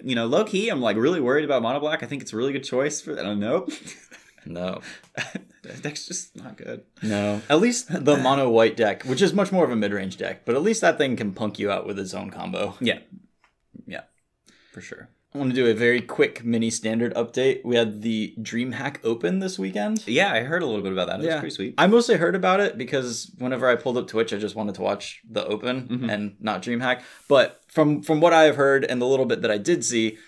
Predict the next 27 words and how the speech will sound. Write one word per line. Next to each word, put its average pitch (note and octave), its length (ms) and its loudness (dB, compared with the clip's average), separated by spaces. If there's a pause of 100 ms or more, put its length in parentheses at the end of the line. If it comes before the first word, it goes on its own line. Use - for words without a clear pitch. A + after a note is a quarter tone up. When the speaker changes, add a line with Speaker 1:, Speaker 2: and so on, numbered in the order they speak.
(140)
Speaker 2:
the A#2 100 0
production A#2 360 2
was G2+ 100 -2
very G#2+ 160 2
cool. A#2+ 520 2 (200)
Speaker 1:
Yeah. F#2+ 200 0
Speaker 2:
Um, G2 280 -6 (100)
commentary G#2+ 480 0
was G2+ 140 -4
great. B2+ 420 2 (640)
The G2+ 600 -2 (520)
publicity C3 720 0
given A#2 460 -6
to D3 120 -4
the C#3 120 0
tournament C#3+ 380 -4
beforehand C#3 500 -2
and G#2 120 -2
the, F2+ 140 -6
like, F2 420 -8
ability G#2+ 400 -4
for G#2 140 -6
people G#2+ 300 -4
to G2 80 -4
sign F#2+ 260 -4
up, A2 340 -2
like, - 260 -8